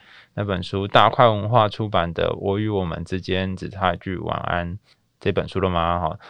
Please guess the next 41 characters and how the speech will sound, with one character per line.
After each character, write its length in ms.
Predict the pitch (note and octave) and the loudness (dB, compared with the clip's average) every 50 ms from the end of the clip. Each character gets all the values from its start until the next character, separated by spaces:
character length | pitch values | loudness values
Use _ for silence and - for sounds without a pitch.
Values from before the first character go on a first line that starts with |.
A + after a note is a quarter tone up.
| - _ _ | -20 _ _
副 220 | - - F#3+ F3+ D#3 | -4 2 2 4 6
标 160 | D#3+ D#3+ E3 | 8 6 6
题 180 | - B2+ G#2+ | 6 2 -2
是 300 | G#2+ - - B2+ A#2+ A#2 - | -2 -2 -4 -4 -4 -4 -4
一 120 | - D#3+ | -4 -6
百 320 | D3 - - G2+ F#2 F2 E2 | -6 0 2 2 4 4 2
则 180 | - G2+ F#2+ | 0 0 0
晚 160 | F#2 E2+ E2+ | 2 2 0
安 160 | F2+ F#2+ G#2 G#2 | 0 0 0 2
告 160 | - G2+ G2 | 2 2 2
白， 240 | - - - - F#2+ F2+ | 2 0 -2 -2 -2 0
好 160 | G2 G#2 G#2 | 2 4 4
好 100 | G2+ F2+ | 4 2
向 240 | F2+ - G#2+ G2+ G2+ | 2 0 -2 -2 -2
所 320 | - - G2 F#2+ F#2+ G2+ | -4 -4 -2 0 0 0
有 260 | G#2 G2+ F#2+ E2+ D#2+ - - | 0 0 0 0 -2 -2 -4
的 180 | E2+ D#2+ D#2 E2 | -4 -2 -2 -4
今 220 | - - G#2 G#2 G2+ | -4 -4 -4 -4 -4
天 280 | - G2 F#2 F#2+ G2 G#2 | -4 -4 -4 -4 -6 -4
告 260 | - G2 G2 F2 - - _ | 0 2 2 2 0 -2 _
别。 280 | - - - F#2 A#2 - _ - - - - - - _ | -14 -12 -12 -12 -14 -14 _ -20 -20 -20 -20 -20 -20 _
哦， 100 | _ - | _ -6
除 220 | F#2 - - C#3 D3 | -4 0 2 4 4
了 60 | D3 | 4
我 60 | C3 | 4
们 200 | A2+ G2+ G2 G2+ | 2 2 0 2
要 160 | A2+ A#2 A2+ | 4 4 4
开 180 | G#2+ - - A2 | 4 4 2 0
心 140 | - - A2+ | 2 2 -2
的 80 | G2+ | -2
打 160 | F#2+ E2+ D#2 E2+ | -2 -2 -2 -2
招 180 | - F2+ F2+ | 0 0 0
呼 160 | F#2 F#2+ F2+ | 0 -2 -4
之 140 | F2 F2 F2+ | -4 -4 -2
外 240 | F2 F2+ F2+ F2 D#2+ | -2 0 0 -2 -2
呢， 160 | D#2 D#2 E2 - - | -4 -6 -6 -6 -6
也 100 | E2 E2 | -6 -4
要 220 | - E2+ F2 F2 F#2+ | 0 2 2 2 2
开 220 | - - - F#2+ | 0 -2 -4 -4
心 240 | G2 - G2+ F#2+ F#2+ | -2 -2 -4 -4 -2
的 260 | F#2 F2 D#2 - - | 0 0 -2 -2 -4